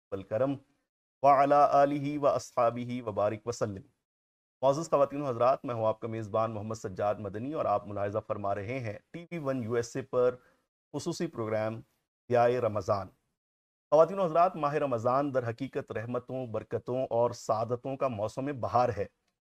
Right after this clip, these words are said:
इसमें ख़ज़ां के पत्तों की तरह गुनाह झड़ते हैं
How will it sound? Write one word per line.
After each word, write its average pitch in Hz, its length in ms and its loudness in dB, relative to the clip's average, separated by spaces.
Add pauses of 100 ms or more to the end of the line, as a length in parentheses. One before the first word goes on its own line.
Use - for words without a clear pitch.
(420)
इसमें 208 260 -2
ख़ज़ां 156 360 4
के 185 100 -6
पत्तों 170 380 -6
की 156 100 -8
तरह 117 260 2 (440)
गुनाह 131 180 2
झड़ते 120 400 -4
हैं 107 200 -2